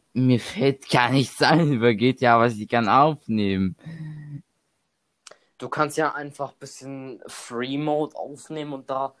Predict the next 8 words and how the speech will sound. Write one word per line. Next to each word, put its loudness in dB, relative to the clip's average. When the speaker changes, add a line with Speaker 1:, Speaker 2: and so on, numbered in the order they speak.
Speaker 2:
halt, -6
ähm, -12
mit -14
ein -18
paar -10
Kumpels -10
Scheiße -4
bauen. -6